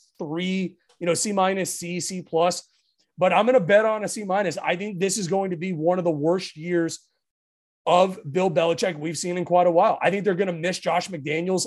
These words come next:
a lot. I think a lot more than they give it credit for. McDaniels was the guy between Brady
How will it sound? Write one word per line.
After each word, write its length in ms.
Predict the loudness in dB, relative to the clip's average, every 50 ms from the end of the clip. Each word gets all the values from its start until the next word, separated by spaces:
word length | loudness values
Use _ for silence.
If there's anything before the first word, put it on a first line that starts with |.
| -6 -6
a 100 | -4 -4
lot. 480 | -4 -4 -4 -4 -4 -4 -4 -6 -8 -12 -18 _ _ _ _ _ _ _ _ -4
I 80 | -2
think 160 | -2 0 0
a 40 | 0
lot 280 | 2 4 4 4 2 2
more 160 | 2 0 0
than 140 | 0 -2 -6
they 100 | -6 -6
give 140 | -6 -6 -8
it 100 | -8 -8
credit 300 | -6 -4 -4 -4 -4 -2
for. 320 | -2 -2 -2 -4 -6 _ _ -8
McDaniels 800 | -6 -6 -4 -2 0 0 2 2 2 0 2 2 2 2 0 -2 -6 _ _ _ _
was 380 | 0 2 2 2 2 0 -4
the 100 | -6 -6
guy 360 | -4 -2 0 0 2 0 0 -2
between 380 | -4 -6 -8 -8 -10 -10 -10
Brady 580 | -8 -4 -2 -2 -2 -2 -4 -4 -6 -8 -10